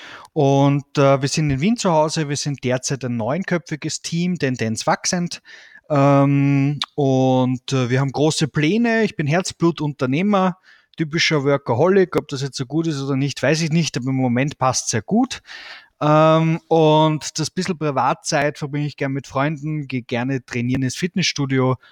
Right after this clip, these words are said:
und verbringe das mit meinen drei Hunden und lese viel.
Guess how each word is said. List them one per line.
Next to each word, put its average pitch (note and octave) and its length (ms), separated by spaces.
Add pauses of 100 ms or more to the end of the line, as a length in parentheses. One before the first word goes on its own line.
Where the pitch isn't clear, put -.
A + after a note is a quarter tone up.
(140)
und B2 240
verbringe C3 580
das A#2+ 160
mit B2+ 160
meinen A#2 300
drei G#2 260
Hunden E3 720 (180)
und E3+ 320
lese A#2 540
viel. G2 440